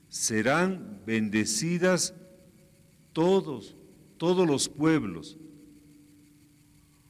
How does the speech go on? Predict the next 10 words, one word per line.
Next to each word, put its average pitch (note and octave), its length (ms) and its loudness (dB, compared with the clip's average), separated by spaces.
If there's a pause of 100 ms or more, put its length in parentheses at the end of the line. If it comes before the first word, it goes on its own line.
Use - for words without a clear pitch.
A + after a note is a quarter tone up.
(600)
En C#3 200 4
el F#3+ 180 4
patriarca E3+ 1080 2 (380)
se D#3+ 240 2
recibirá C#3+ 680 4
la F3+ 120 6
bendición. B2 880 2 (1300)
La D#3 240 2
gran G3 360 4
bendición F3+ 920 2